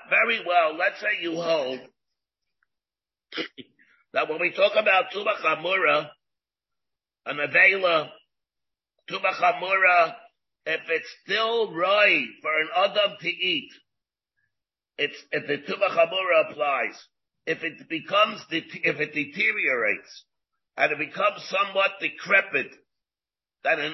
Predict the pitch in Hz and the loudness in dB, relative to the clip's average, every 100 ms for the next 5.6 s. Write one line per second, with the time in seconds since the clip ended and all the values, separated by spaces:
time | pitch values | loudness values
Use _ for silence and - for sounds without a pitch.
0 | - 196 233 185 147 107 113 180 165 160 | 2 4 4 2 -2 -4 -4 0 0 0
1 | 220 233 190 170 220 160 113 - - _ | 2 4 4 2 0 -2 -4 -6 -18 _
2 | _ _ _ _ _ _ _ _ _ _ | _ _ _ _ _ _ _ _ _ _
3 | _ _ _ _ 135 147 170 220 170 147 | _ _ _ _ -6 2 4 4 2 -2
4 | 160 - 190 151 175 185 - - 208 170 | -4 -4 -6 -2 0 0 -2 -4 -2 -2
5 | - - 170 165 160 | -2 -2 -2 -2 -2